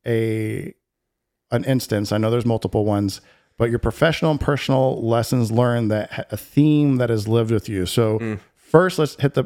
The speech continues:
Speaker 1: the professional. What is a lesson learned through your life professionally, through the multitude of books or something that's been aggregated, but something that you,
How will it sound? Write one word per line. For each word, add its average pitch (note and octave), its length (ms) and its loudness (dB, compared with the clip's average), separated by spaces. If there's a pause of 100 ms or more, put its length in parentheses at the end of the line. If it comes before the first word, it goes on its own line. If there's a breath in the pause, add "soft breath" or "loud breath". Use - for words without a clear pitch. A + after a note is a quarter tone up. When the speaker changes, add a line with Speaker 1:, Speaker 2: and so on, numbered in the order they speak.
(120)
Speaker 1:
the A#2 120 -2
professional. A2+ 760 2
What C3 180 4
is G#3 180 -2
a G3+ 80 0
lesson C#3+ 640 0
learned A#2 420 0
through A#2+ 120 0
your C3+ 180 2
life A#2 560 -2
professionally, A#2+ 760 -2
through C3 300 0
the A#2 140 -2
multitude C3 440 0
of B2 200 0
books D#3+ 340 2
or C3+ 40 -2
something C#3 300 0
that's A#2+ 140 -2
been A2 120 -2
aggregated, C3 580 0 (360 soft breath)
but A#2 140 0
something D#3+ 680 0
that B2+ 300 -2
you, C3+ 320 -2